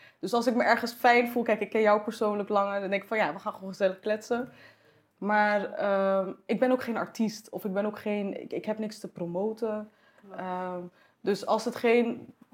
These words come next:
Speaker 1: toegevoegde waarde is,
Speaker 2: Ja.
Speaker 1: dan, ehm, dan doe ik dat liever ook
Speaker 2: Maar
Speaker 1: niet.
Speaker 2: aan de andere kant, als je het anders zou bekijken, is Wasima ook wel een soort brand als presentator. Want je hebt je eigen stijl, je bent je eigen. En dan is het wel fijn om je hier en daar te laten kennen.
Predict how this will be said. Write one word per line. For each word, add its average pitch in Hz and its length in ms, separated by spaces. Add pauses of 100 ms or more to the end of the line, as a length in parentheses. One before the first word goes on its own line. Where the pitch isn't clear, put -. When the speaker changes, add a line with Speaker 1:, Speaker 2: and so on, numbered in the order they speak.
(360)
Speaker 1:
toegevoegde 233 540
waarde 247 400
is, - 500
Speaker 2:
Ja. 185 180 (360)
Speaker 1:
dan, 208 540
ehm, 185 400 (160)
dan 185 640
doe 180 160
ik 185 100
dat 175 180
liever 180 320
ook 165 140
Speaker 2:
Maar 254 180
Speaker 1:
niet. 294 80
Speaker 2:
aan 262 100
de - 60
andere 349 300
kant, 330 280
als 247 100
je 262 60
het 233 100
anders 269 280
zou 254 180
bekijken, 254 680 (140)
is 202 180
Wasima 202 520
ook 220 160
wel 214 140
een 202 80
soort 190 260
brand 180 640 (240)
als 180 200
presentator. 190 760
Want 190 140
je 180 60
hebt 180 120
je - 60
eigen 220 260
stijl, 180 600 (300)
je 190 120
bent 185 200
je 185 80
eigen. 196 640 (360)
En 196 180
dan 202 160
is 208 120
het 208 100
wel 208 180
fijn 202 300
om 202 140
je 196 100
hier 226 260
en 226 120
daar 190 180
te 190 80
laten 180 280
kennen. 214 300